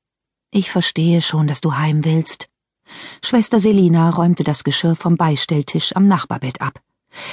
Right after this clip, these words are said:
„Du hast wahnsinniges Glück gehabt. Die ganze Sache hätte auch anders ausgehen können.“ Mary Lou mochte gar nicht daran denken.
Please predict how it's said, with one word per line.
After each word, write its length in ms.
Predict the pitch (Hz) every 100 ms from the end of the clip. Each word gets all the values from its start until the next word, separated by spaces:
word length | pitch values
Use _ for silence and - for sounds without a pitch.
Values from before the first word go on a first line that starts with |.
| -
„Du 120 | 208
hast 220 | 196 -
wahnsinniges 680 | 214 226 311 285 254 262 -
Glück 220 | 302 370
gehabt. 440 | 240 165 160 - - _ _ _
Die 80 | -
ganze 320 | 277 214 185
Sache 240 | 175 175 180
hätte 260 | 170 151
auch 120 | 120 -
anders 400 | 277 349 208 -
ausgehen 480 | - 151 - 151 143
können.“ 340 | - 143 143 - _ _ _ _ _ _ _ _ - - - -
Mary 280 | 226 220 214
Lou 180 | 202
mochte 320 | 170 170 - 175
gar 220 | 170 147
nicht 200 | 139 -
daran 240 | 147 170
denken. 420 | 165 110 - 131